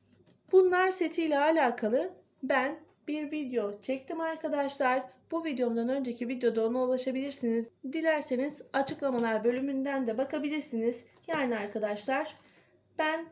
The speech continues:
daha yeni kutu açılımı yaptım fakat nar setini sizlerle daha önce paylaşacağım. Bu sebeple ya açıklamalar bölümünden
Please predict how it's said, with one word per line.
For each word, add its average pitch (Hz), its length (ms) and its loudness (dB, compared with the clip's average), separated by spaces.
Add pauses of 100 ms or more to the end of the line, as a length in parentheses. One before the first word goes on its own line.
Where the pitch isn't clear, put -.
(140)
daha 330 160 4
yeni 311 220 -4
kutu 247 260 -6
açılımı 208 340 -4
yaptım 247 380 -2
fakat 269 360 2
nar 277 220 2
setini 247 420 -2
sizlerle 254 640 2
daha 277 240 2
önce 208 240 0
paylaşacağım. 262 800 2 (460)
Bu 320 100 0
sebeple 220 680 2 (320)
ya 349 100 6
açıklamalar 208 720 0
bölümünden 262 600 0